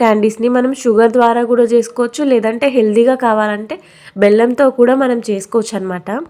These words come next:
నేనైతే ఇక్కడ బెల్లం అయితే యూజ్ చేయట్లేదు, నాకు బెల్లం అవైలబుల్గా లేదు కాబట్టి నేనైతే బెల్లం అయితే యూజ్ చేయట్లేదు, చక్కెరనే తీసుకున్నా. ఒక కేజీ వరకు ఉసిరికాయలు ఉంటే నే-, ముప్పావు కేజీ వరకు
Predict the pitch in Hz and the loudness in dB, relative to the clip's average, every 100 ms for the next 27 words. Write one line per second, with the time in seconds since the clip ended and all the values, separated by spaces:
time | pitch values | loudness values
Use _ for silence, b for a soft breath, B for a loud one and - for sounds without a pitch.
0 | 220 269 302 330 320 311 311 302 247 214 | 4 4 4 2 2 -2 2 2 4 6
1 | 220 254 262 247 285 220 233 - 254 214 | 6 6 2 4 2 2 0 2 2 2
2 | 214 190 247 247 208 185 196 226 220 185 | -2 -2 0 -2 0 2 2 0 2 2
3 | 208 208 226 208 208 214 220 190 196 - | 2 0 0 2 0 0 0 0 -2 -6
4 | 311 269 233 233 196 190 202 208 196 220 | -6 -4 -2 -2 -2 -2 -4 -6 -4 -4
5 | 196 202 208 190 190 185 185 392 B B | -4 -6 -6 -8 -8 -12 -10 -12 B B
6 | B - 214 233 240 254 240 220 - 214 | B 0 2 4 4 2 0 -4 -6 -10
7 | 196 349 B B - 214 233 - 220 226 | -8 -10 B B -4 0 0 2 4 6
8 | 254 247 240 247 330 262 247 233 254 233 | 4 2 2 2 0 -2 -2 -2 0 0
9 | 220 214 208 339 - B B 208 214 - | 0 -4 -4 -4 -4 B B 0 0 -2
10 | _ _ 214 208 - 240 233 233 220 214 | _ _ -8 -8 0 4 4 4 2 2
11 | 233 214 220 339 | 2 0 -2 -4